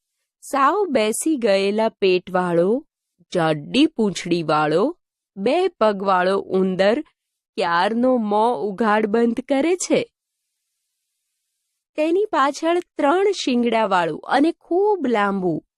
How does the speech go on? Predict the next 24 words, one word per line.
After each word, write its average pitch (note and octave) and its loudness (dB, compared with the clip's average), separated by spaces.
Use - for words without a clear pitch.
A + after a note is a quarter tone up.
ઝીણકી D4+ -2
પૂંછડીવાળું F#3+ -2
એક E4 -8
મોટું D4+ 0
સસલું G3+ -2
પોતાના F#3 0
જાડિયા F3+ 0
પાડિયા F#3+ -2
હાથ E3+ -2
વડે E3 0
પેલા F4+ 0
ઉંદરને D4 0
પકડવા G4+ -2
જાય A3+ 0
છે. D#3+ -4
બેઉના A3 0
મોં C#4 2
ફરે E4+ 0
છે, C#4 -2
આગળ G3+ 0
પાછળ E3 -2
એક C4 0
જ F4 0
દિશામાં. G#3+ 0